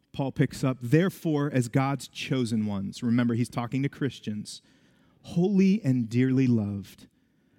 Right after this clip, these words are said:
put on compassion, kindness, humility, gentleness, and patience, bearing with one another and forgiving one another in any, if anyone has a grievance against another. Just as the Lord has forgiven you, so you also are to forgive.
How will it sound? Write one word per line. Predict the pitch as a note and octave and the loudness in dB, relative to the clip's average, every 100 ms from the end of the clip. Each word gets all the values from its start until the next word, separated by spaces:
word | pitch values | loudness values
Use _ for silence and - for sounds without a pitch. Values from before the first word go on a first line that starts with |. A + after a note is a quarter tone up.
| _ _ - | _ _ 0
put | F#3 F3 | 2 4
on | E3 D#3 | 2 0
compassion, | - C3 - C3 A#2+ - B2 G#2 G2+ | 2 0 0 -2 -2 -4 -4 -4 -4
kindness, | C3 B2+ B2 A2+ G2+ | -2 0 2 0 -2
humility, | - B2 B2 B2 A#2 G#2+ | -4 -2 2 2 2 0
gentleness, | G2+ C3+ B2 A#2+ G#2+ - | 0 0 0 0 -2 -2
and | A2 | -4
patience, | C3 B2 - A2 - - - - | 0 -2 -2 -6 -6 -12 -16 -14
bearing | A#2 C#3+ D#3+ F3 E3 | 0 2 4 0 2
with | D#3 D3+ | 0 0
one | D3 C#3 | 0 2
another | C3 B2 B2 | 2 2 0
and | C3 - | -2 -2
forgiving | D3 B2+ C#3 D3 | 0 2 2 2
one | C3+ | 2
another | C3 A#2+ A#2+ | 2 2 2
in | A#2+ C3 B2+ - | 0 2 2 2
any, | D3 D#3+ F3+ F#3 F#3 F#3+ | 2 2 2 2 0 2
if | F#3+ - | 2 4
anyone | F3+ A3+ A3 G#3+ G3 - - | 4 4 4 2 0 -4 0
has | D#3 D#3+ D3 | 2 2 0
a | D3 | -2
grievance | A#2+ C3+ D#3+ E3 E3 F#3 | 0 4 4 4 0 0
against | C#3 C#3+ C#3 C#3+ | 0 0 0 0
another. | C3 G#2+ G2 G#2 _ _ _ _ _ _ - | 2 0 -2 -8 _ _ _ _ _ _ -10
Just | B2 A3 G#3 - | 2 2 2 0
as | F3+ | 0
the | G3 | 0
Lord | F3+ E3+ | 0 2
has | D3+ D3 | 2 2
forgiven | D#3+ C#3 C3 C3+ | -2 0 0 2
you, | B2 G#2+ F#2+ G2 _ _ _ _ | 2 0 -2 -10 _ _ _ _
so | - D#3+ | -6 -4
you | D3+ D3+ E3 | -2 -2 -2
also | C3+ A#2+ B2+ A2+ | -4 -4 -4 -2
are | A2 | -2
to | A2+ - | -4 -6
forgive. | - G#2+ G#2 F#2 F2+ - | -6 -2 -2 -2 -8 -18